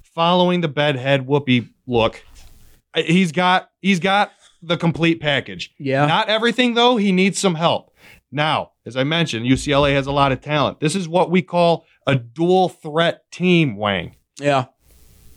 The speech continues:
Speaker 1: 'Cause our boy Tiger, he's got some help. Another fella from U C L A, name goes by Will McClendon. Will McClendon, oh, holy moly.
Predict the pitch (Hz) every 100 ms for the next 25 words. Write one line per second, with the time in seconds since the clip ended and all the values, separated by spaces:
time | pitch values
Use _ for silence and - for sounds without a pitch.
0 | _ _ - - - 151 156 156 170 175
1 | 156 170 170 139 139 160 151 160 - 123
2 | 143 120 - _ - - - - 208 233
3 | 196 - 220 180 135 - 226 202 190 208
4 | 202 202 175 165 160 143 131 170 185 185
5 | 170 180 180 156 110 - - - _ -
6 | 156 151 139 196 214 202 180 - - 196
7 | 196 143 95 - _ - - - - -
8 | 156 269 302 285 220 214 202 143 131 131
9 | _ _ - - - - - - _ 170
10 | 190 208 220 190 185 190 190 170 139 107
11 | 95